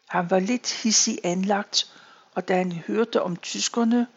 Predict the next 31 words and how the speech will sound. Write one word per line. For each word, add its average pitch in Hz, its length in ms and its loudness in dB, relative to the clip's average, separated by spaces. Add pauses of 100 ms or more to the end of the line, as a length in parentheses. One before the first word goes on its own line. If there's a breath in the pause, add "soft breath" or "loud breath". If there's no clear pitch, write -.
(280 soft breath)
der 165 80 -6
forbød 208 540 0
folk 208 440 0
at 185 160 -4
gå - 200 -4
ud 220 140 0
af 208 160 -2
deres 165 320 0
egne 185 560 -2
haver, 208 440 0 (520 loud breath)
skulle - 260 0
han 233 120 4
lige 240 500 2
vise 233 340 4
dem, 240 360 2 (280 loud breath)
at - 260 -6
det 262 140 2
skulle 190 340 -2 (100)
de 240 240 2
ikke 202 300 2
bestemme, 220 760 4 (440 soft breath)
så - 200 2
han 240 180 6
stak - 380 0
næsen 220 520 4
ud 262 260 -4
af 190 220 -10
havelågen 240 760 2
og - 280 0
råbte: 165 400 2 (800 soft breath)
"Hvad 202 200 2